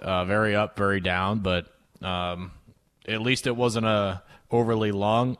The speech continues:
marriage. This was almost like a, uh, <laughs> like a, like a trip to Vegas type, type deal. Um, and,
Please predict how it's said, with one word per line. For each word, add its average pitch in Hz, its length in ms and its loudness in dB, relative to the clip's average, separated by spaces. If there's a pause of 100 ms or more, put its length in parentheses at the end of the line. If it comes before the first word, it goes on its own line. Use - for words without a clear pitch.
marriage. 135 560 0
This 113 240 -2
was 107 360 -2
almost 107 420 0
like 104 240 2
a, 101 240 2
uh, 95 500 0
<laughs> - 600 -16
like 107 160 0
a, 101 240 2
like 107 160 0
a 104 60 0
trip 123 300 2
to 113 100 2
Vegas 113 720 0 (220)
type, 123 280 0
type 120 320 0
deal. 131 400 0 (220)
Um, 98 540 0 (160)
and, 98 400 0